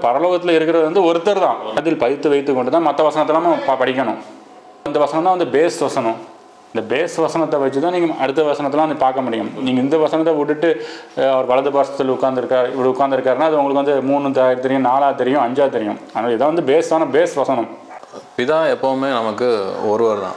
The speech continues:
Speaker 2: சிருஷ்டி, பிதா அப்படின்னாலே சிருஷ்டிகர் அப்படின்னு தான் அர்த்தம். பிதானாலே சிருஷ்டிகர். சிருஷ்டித்த அவரே தான் நம்ம மீட்கும்படியாக நமக்காக வந்தார் ஒழிய சிருஷ்டிக்கப்பட்ட ஒருவர் வரல. ஒருவர் தான், அந்த ஒருவர் தான் நமக்காக கீழே இறங்குனாரு.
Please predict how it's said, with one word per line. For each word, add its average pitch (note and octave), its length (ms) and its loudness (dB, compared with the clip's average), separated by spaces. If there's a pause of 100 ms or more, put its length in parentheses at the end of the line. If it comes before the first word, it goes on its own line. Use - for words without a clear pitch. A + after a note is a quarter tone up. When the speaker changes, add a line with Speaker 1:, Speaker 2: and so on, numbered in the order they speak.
Speaker 2:
சிருஷ்டி, - 380 -4
பிதா A2 320 0
அப்படின்னாலே A2 560 -2 (600)
சிருஷ்டிகர் A2+ 520 -2 (240)
அப்படின்னு G2 200 -8
தான் G#2 180 -4
அர்த்தம். - 180 -10 (140)
பிதானாலே A2 400 -4
சிருஷ்டிகர். F#2 600 -6 (520)
சிருஷ்டித்த E3 680 -4
அவரே C#3+ 300 0
தான் D#3 140 -2
நம்ம C3+ 160 -2
மீட்கும்படியாக B2+ 1000 -2 (600)
நமக்காக G#2+ 440 -2
வந்தார் G2+ 300 -4
ஒழிய G#2 540 -2 (240)
சிருஷ்டிக்கப்பட்ட D#3+ 1080 -2
ஒருவர் C3+ 320 4
வரல. G2+ 340 0 (1700)
ஒருவர் C3+ 420 0
தான், G2 240 -2
அந்த G#2 220 0
ஒருவர் F3 360 4
தான் F#3+ 120 2
நமக்காக C#3+ 440 0
கீழே C3+ 260 0
இறங்குனாரு. G2+ 540 -2